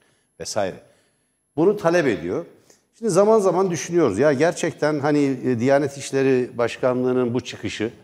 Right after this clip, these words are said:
e, sürekli, e, laikliği, e,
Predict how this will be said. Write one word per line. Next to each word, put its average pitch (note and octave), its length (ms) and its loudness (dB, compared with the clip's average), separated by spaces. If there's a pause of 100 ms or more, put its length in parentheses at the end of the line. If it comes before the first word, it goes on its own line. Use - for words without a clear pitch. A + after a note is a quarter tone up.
(520)
e, G#2+ 80 -4
sürekli, A2+ 640 0
e, G2 560 -4
laikliği, G#2+ 720 -2 (440)
e, G2+ 60 -2